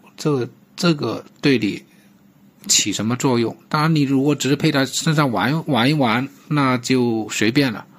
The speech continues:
如果你是很想，或者说就是有很强烈的意愿，你想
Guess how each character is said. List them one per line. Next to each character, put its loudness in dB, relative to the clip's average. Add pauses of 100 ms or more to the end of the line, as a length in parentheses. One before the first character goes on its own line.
(500)
如 0
果 6
你 2
是 0
很 -2
想， 0 (140)
或 0
者 2
说 2
就 2
是 4
有 4
很 -4
强 -2
烈 6
的 4
意 2
愿， 2
你 0
想 -4